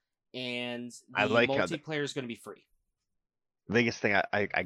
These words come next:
Speaker 2: I took away from that is that it's coming out this holiday. We're not gonna give you a date as to not get your hopes up. So if we don't release it, then you wouldn't be,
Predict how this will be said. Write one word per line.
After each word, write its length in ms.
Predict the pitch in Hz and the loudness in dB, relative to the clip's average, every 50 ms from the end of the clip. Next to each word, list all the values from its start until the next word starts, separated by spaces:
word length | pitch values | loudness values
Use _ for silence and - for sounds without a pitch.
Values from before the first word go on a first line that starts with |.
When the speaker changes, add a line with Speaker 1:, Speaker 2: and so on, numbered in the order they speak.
| - - | 0 0
Speaker 2:
I 60 | - | -2
took 220 | - - - - | -2 -4 -6 -4
away 200 | - 95 95 98 | -2 -2 -2 -2
from 220 | 95 - 104 90 87 | -2 -4 -6 -4 -2
that 220 | 85 90 98 92 | 0 0 2 2
is 360 | 87 87 87 80 - - - - _ _ _ _ _ _ _ _ _ | 2 0 0 -2 -6 -10 -12 -14 _ _ _ _ _ _ _ _ _
that 220 | - 92 87 87 - - | 0 0 2 0 0 -4
it's 120 | - - | -10 -10
coming 260 | - - 143 135 131 127 | -6 -4 -2 0 2 2
out 200 | 123 117 - - _ | 2 2 0 -4 _
this 160 | 98 101 - | -10 -10 -8
holiday. 640 | - - - - 90 92 90 87 82 - 53 60 65 - _ _ _ _ _ _ _ _ _ _ | -10 -10 -4 -2 0 0 0 -2 -2 -4 -6 -6 -8 -12 _ _ _ _ _ _ _ _ _ _
We're 80 | - 104 | 0 2
not 80 | 139 - | 2 2
gonna 120 | 147 131 | 0 0
give 200 | 143 156 143 135 | 0 -2 0 2
you 80 | 135 120 | 0 0
a 20 | |
date 480 | 95 87 80 - 101 95 107 127 131 _ _ _ _ _ _ _ _ _ _ _ _ _ _ _ _ _ _ _ - | 0 -2 -4 -2 0 0 0 0 -2 _ _ _ _ _ _ _ _ _ _ _ _ _ _ _ _ _ _ _ -4
as 280 | 92 90 80 87 95 - | 0 0 0 0 -2 -6
to 160 | - - 113 | -10 -10 -10
not 360 | 110 107 104 101 104 - - 95 | -4 0 2 4 4 4 2 0
get 120 | 110 113 - | -4 -4 -4
your 140 | 95 98 95 | -4 -6 -4
hopes 340 | - - 101 98 - - | -2 -2 -2 -2 -2 -2
up. 160 | 135 131 143 - - - _ _ _ _ | -2 -2 -2 -2 -6 -18 _ _ _ _
So 160 | - - 110 104 | -8 -6 -4 -4
if 100 | 95 - | -4 -4
we 140 | 107 104 95 - | -6 -8 -6 -4
don't 220 | - 107 107 - | -4 -4 -4 -4
release 420 | 82 98 95 92 95 104 110 - - | -4 -4 -4 -2 -2 -4 -4 -2 -2
it, 160 | 131 143 139 - _ _ _ _ _ _ _ _ _ _ _ _ | -2 -2 -2 -6 _ _ _ _ _ _ _ _ _ _ _ _
then 120 | 107 110 113 | -4 -2 -2
you 100 | 110 104 | 0 0
wouldn't 300 | 101 98 98 92 87 - | 0 -2 -2 -4 -8 -8
be, 140 | 101 92 | -10 -10